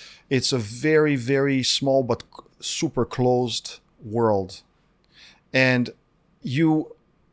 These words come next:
you cannot, uh, break into this world, uh, without connections. So,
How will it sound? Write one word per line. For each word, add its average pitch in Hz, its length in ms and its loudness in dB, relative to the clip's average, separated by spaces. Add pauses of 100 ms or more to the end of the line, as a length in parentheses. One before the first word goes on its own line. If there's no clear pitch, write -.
(600)
you 151 240 -4
cannot, 135 720 -4 (160)
uh, 113 280 -6 (360)
break 131 640 -2
into 131 260 -4
this 117 220 -2
world, 113 720 -2
uh, 107 280 -4
without 110 420 -4
connections. - 640 -8
So, 120 320 2